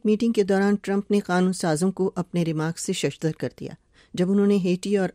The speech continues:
افریقی ممالک کے لیے نامناسب الفاظ استعمال کیے اور استفسار کیا کہ آخر ان ممالک کے لوگ امریکہ میں کیوں ہیں۔ ان کے یہ الفاظ سب سے پہلے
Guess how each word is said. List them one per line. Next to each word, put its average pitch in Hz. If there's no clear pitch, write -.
افریقی 180
ممالک 170
کے 175
لیے 175
نامناسب 170
الفاظ 170
استعمال 180
کیے 185
اور 190
استفسار 196
کیا 196
کہ 202
آخر 202
ان 202
ممالک 185
کے 180
لوگ 180
امریکہ 170
میں 180
کیوں 165
ہیں۔ 143
ان 240
کے 277
یہ 262
الفاظ 220
سب -
سے 208
پہلے 180